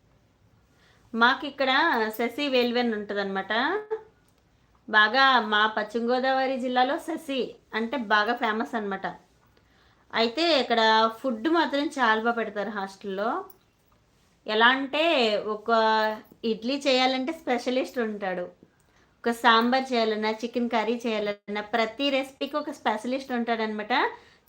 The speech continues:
చాలా బాగా ఉం-, ఉంటదన్నమాట ఫుడ్. హాస్టల్లో ఫుడ్ అలా ఉంటేనే కదా ఉండగలుగుతారు. శశిలో ఫుడ్ అయితే మాత్రం చాలా బాగుంటది.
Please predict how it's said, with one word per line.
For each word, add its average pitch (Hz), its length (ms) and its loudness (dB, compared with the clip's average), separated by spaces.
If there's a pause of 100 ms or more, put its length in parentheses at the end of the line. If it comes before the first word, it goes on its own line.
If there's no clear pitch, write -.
చాలా 277 380 4
బాగా 277 320 6
ఉం-, 226 160 -2
ఉంటదన్నమాట 220 560 0
ఫుడ్. 226 280 -2
హాస్టల్లో 226 580 0
ఫుడ్ 269 300 -2
అలా 247 220 6
ఉంటేనే 240 320 -2
కదా 240 200 0
ఉండగలుగుతారు. 208 800 -4 (680)
శశిలో 277 800 4
ఫుడ్ 240 220 -2
అయితే 240 140 2
మాత్రం 240 280 -2
చాలా 214 360 2
బాగుంటది. 190 480 -6